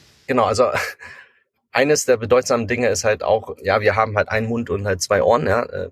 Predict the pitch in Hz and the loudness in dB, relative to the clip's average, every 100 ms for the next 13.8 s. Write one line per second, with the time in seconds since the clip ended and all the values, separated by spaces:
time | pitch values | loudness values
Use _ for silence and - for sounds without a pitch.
0 | _ 107 104 113 101 90 101 - 110 107 | _ -14 -6 -2 0 0 0 -4 -10 -10
1 | 101 101 110 - 113 78 - 92 104 120 | -10 -8 -6 -6 -6 -4 -2 -2 -2 -2
2 | - 120 - 110 107 123 123 - 107 101 | 0 -2 -2 -6 0 0 0 0 0 0
3 | - 104 98 107 101 107 107 101 - 104 | 0 -2 2 2 2 0 0 0 -6 -6
4 | 101 - 120 117 113 101 - 110 107 104 | -6 -6 -6 -8 -8 -8 -2 2 2 2
5 | 104 110 107 73 95 92 90 95 - 98 | 2 0 -2 -2 0 0 0 0 -2 -8
6 | - 101 - - 95 98 - 113 107 87 | -8 -4 -2 -2 -4 -6 -8 -6 -2 0
7 | 92 - 117 - - - - _ - 107 | 0 -2 -8 -10 -18 -16 -16 _ 2 4
8 | 110 110 147 120 - - 107 107 - - | 4 2 2 0 0 0 -2 -2 -4 -2
9 | 120 - 98 98 90 95 98 98 95 90 | -2 0 -2 0 -2 -2 -2 2 0 0
10 | - _ _ _ 92 87 87 - 104 117 | -8 _ _ _ 0 2 0 -4 0 0
11 | - 120 - 104 - _ _ - - - | -2 -4 -4 -4 -16 _ _ -20 -18 -20
12 | _ 90 87 92 - 107 - _ _ - | _ -4 0 0 0 -6 -8 _ _ -20
13 | - - - _ - 98 98 98 | -16 -18 -18 _ -10 -4 2 2